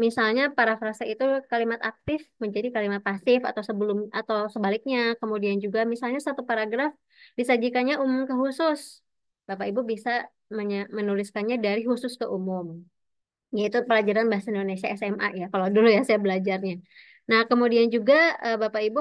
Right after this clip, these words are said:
harus ketika Bapak Ibu mencantumkan, eh, pernyataan ya, silahkan menggunakan tanda petik dan biasanya penulisannya lebih menjorok ya ke dalam.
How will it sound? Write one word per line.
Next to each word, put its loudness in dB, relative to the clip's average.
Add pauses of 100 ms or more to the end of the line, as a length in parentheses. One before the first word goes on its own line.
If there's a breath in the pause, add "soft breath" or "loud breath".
(120)
harus -2 (140)
ketika -4
Bapak -4
Ibu -4 (600)
mencantumkan, -4 (960)
eh, -2
pernyataan 0 (120)
ya, -4 (320)
silahkan -6
menggunakan -2
tanda -4
petik -6
dan -2
biasanya -2
penulisannya 0 (100)
lebih -4 (140)
menjorok -2 (140)
ya -4
ke -10
dalam. -12